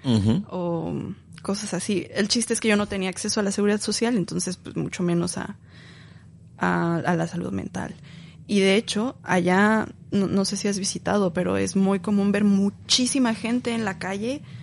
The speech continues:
Speaker 2: em, hablando con, a, a sola, muy, muy, muy, muy perdida. O
Speaker 1: Ujú.
Speaker 2: y, y mucha, no es gente sin techo, muchas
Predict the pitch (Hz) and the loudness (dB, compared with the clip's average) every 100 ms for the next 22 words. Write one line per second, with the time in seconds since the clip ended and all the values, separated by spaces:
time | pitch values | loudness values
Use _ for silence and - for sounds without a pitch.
0 | - - - 180 175 175 170 160 175 - | -16 -16 -8 -4 0 0 0 -2 -8 -16
1 | - - - - - - - - - - | -20 -20 -14 -10 -10 -12 -20 -20 -14 -10
2 | 190 180 196 214 208 202 196 - - - | -6 -2 -2 -2 -2 -2 -2 -4 -10 -12
3 | 165 185 175 - 175 226 247 208 202 196 | -4 -2 -2 -4 -2 0 0 0 0 0
4 | 185 196 196 220 254 233 226 226 214 214 | 0 0 0 2 0 0 0 0 0 0
5 | 208 202 220 190 180 185 185 180 180 180 | 0 -2 -4 -4 -4 -2 0 0 0 -2
6 | 175 - 101 92 87 220 - - - 160 | -4 -2 0 2 2 -2 -8 -20 -12 -10
7 | 110 202 202 220 - 233 208 190 202 208 | -4 2 2 2 2 2 2 0 0 2
8 | 226 - 226 202 - 170 202 208 175 170 | 2 2 0 0 -2 0 0 -2 -2 -2
9 | 156 185 190 - | -2 -2 -2 -4